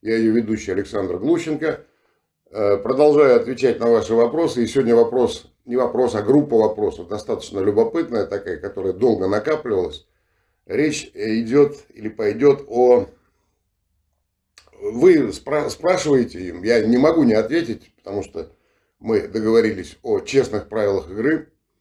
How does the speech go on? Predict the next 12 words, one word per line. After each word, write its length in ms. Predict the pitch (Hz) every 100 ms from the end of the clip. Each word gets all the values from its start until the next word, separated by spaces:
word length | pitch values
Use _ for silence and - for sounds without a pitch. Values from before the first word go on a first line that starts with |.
| _ _ _ _ _ _ _
Э, 420 | - 98 104 98 - _ _ _ _ _ _ _ _ -
ссылаясь 560 | - 185 180 156 135
на 140 | 147 151
то, 240 | 147 104
что 180 | - 123
я 100 | 131
долгое 380 | 131 151 117 107
время 300 | 113 107 92
прослужил 720 | 107 104 117 113 107 - - _ _
в 80 | _
силовых 320 | 110 107 98
структурах, 680 | - 90 95 - 98 135 131